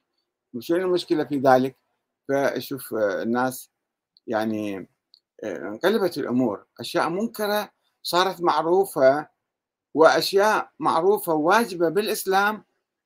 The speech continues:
صارت م-، يعني، مجهولة. هسه ما نقول منكرة، آه، عند البعض منكرة وعند البعض،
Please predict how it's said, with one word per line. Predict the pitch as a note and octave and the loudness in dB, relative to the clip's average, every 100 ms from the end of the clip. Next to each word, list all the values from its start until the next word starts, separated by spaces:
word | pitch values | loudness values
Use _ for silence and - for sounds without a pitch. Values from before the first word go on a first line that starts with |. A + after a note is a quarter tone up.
| - | -10
صارت | D#3 D#3 D#3+ - - | 0 0 0 -6 -20
م-، | - - B2+ - A#2+ | -18 -6 -6 -6 -4
يعني، | B2+ C#3 B2 _ - | -2 -4 -10 _ -6
مجهولة. | G3+ G3+ B3+ B3 D#3 D3 | -4 0 2 2 2 -4
هسه | - | -4
ما | E3 | -2
نقول | F#3 F3 E3+ | 4 4 4
منكرة، | G#3 - F#3 F3 F#3+ - _ _ _ _ _ - | -2 0 2 2 0 -6 _ _ _ _ _ -2
آه، | C#3 C#3+ - A#2+ | 0 0 -2 -4
عند | E3+ E3 | -2 -2
البعض | E3 F#3 F#3 | 0 0 0
منكرة | E3 G#3 - F#3+ G3 | -2 -6 -4 -4 -2
وعند | D#3 F3 D#3+ | -4 -6 -6
البعض، | D3+ E3+ F3 | -4 -2 -4